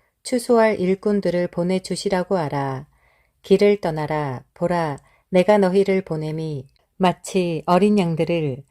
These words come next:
이리들 가운데로 보냄과 같도다." 돈 주머니나 자루나 신도 지니지 말고 도중에 아무에게도 인사하지 말라. 또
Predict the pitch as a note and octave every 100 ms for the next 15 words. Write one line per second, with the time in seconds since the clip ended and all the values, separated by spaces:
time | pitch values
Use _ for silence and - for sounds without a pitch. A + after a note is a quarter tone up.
0 | _ _ _ F#3+ G#3+ G#3+ G#3 G#3 F#3+ F3
1 | F#3+ F#3 E3 E3+ - E3+ F#3 F#3 F#3+ G3
2 | D#3 D3 C#3 C#3+ C#3 C3+ D3 _ _ _
3 | _ _ G3 G3+ G3 F3+ F#3+ F#3+ D#3 D3+
4 | C#3+ B2+ - D3+ D#3 D#3 D#3 C#3+ B2 -
5 | _ _ _ - A#3+ A3+ G#3+ G3+ - F3+
6 | F#3 F#3+ D#3 C#3 - C#3 C3 - _ _
7 | - F3 F3+ F3+ F3+ - F3 G3 G3+ F3+
8 | F3 F3 D#3+ G3+ F3+ F3+ F3+ B2+ C3 B2+
9 | B2 B2+ _ _ _ _ - D#3+ D#3